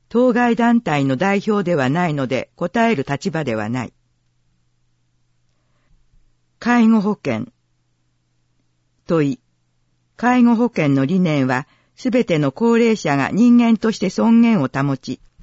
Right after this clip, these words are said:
その人がその人らしく地域で生き、暮らすことで、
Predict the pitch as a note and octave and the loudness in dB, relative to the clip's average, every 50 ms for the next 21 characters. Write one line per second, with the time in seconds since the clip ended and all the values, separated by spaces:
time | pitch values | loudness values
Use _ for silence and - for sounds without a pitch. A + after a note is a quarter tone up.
0 | - _ - - G#3+ A3+ A#3+ A#3+ - - - G3 D#3 C3+ C#3 - - G#3 G#3+ A#3 | -20 _ -6 -2 0 2 2 0 0 -2 -2 -2 -2 -2 -2 -2 -2 0 2 2
1 | A#3 G#3+ - - A3+ G#3+ G#3 G#3+ - - - - C3+ B2 - - B3+ B3+ A#3+ A#3 | 0 0 -2 -4 -2 -2 -2 -4 -6 -8 -8 -8 -6 -6 -6 -4 -4 -2 -2 -4
2 | - D3+ - C3 B2+ E3 - - - C3+ - - - F3+ A3 G3+ F#3 - - - | -4 -4 -2 -2 -2 -2 -4 -8 -10 -10 -10 -8 -6 -4 -4 -4 -4 -6 -10 -10
3 | F#3+ - - G#2 A#2+ A2+ G#2 - | -6 -6 -4 -4 -4 -4 -6 -8